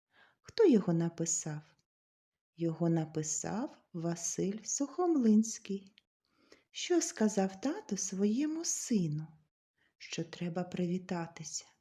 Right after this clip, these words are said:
Чи послухався його синочок? Так, послухався.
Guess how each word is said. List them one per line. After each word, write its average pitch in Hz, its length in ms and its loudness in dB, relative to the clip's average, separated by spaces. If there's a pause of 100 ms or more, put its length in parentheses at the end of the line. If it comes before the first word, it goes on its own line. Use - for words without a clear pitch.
(380)
Чи 254 180 2
послухався 220 840 0
його 330 300 6
синочок? 262 840 2 (800)
Так, 381 500 0
послухався. 277 1000 2